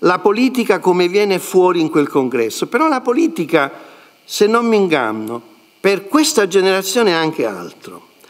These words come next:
Ed è quello che Togliatti indica nella relazione del cinquantotto su Gramsci, cioè la politica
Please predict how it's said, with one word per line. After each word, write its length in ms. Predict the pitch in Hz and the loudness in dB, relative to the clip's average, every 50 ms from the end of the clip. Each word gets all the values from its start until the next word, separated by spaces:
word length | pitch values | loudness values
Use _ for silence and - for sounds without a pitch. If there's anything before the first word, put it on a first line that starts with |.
| - - - - _ _ _ _ | -20 -20 -20 -20 _ _ _ _
Ed 180 | - 165 170 170 | 0 0 0 2
è 140 | 196 185 - | 0 -2 -2
quello 360 | - 262 302 302 285 262 233 | -2 0 2 2 2 0 0
che 240 | - 196 196 185 - | 0 0 -2 -2 0
Togliatti 680 | - 190 190 196 208 220 226 220 226 - 175 180 196 | 0 0 0 0 0 -2 -2 -4 -8 -8 -6 -2 0
indica 840 | 226 226 226 220 190 220 202 196 - 185 165 156 156 - - - - - - | 2 2 0 0 -2 -6 -6 -2 0 0 0 0 -2 -6 -10 -20 -20 -10 -4
nella 300 | - 160 180 185 190 185 | 0 2 2 2 2 2
relazione 580 | 185 180 175 175 165 170 - - 220 208 208 | 0 0 0 0 -2 -2 0 0 2 2 2
del 160 | 196 175 170 156 | 2 0 -2 -2
cinquantotto 1000 | - - 180 165 160 175 156 156 151 147 - 214 202 165 - - - - 143 123 | 0 0 0 2 2 2 0 0 0 0 0 0 0 0 -2 -6 -8 -6 -6 -6
su 180 | - - 143 | -6 -8 -12
Gramsci, 540 | 117 - 120 110 107 104 104 110 - - 117 | -8 -6 -6 -4 -4 -6 -8 -12 -16 -18 -18
cioè 180 | - - 196 196 | -6 -2 0 0
la 140 | 202 190 175 | 2 0 0
politica 760 | - 185 170 180 208 214 196 - 208 175 - 202 185 175 | 0 -2 -2 -2 -4 -6 -6 -8 -8 -4 0 0 0 0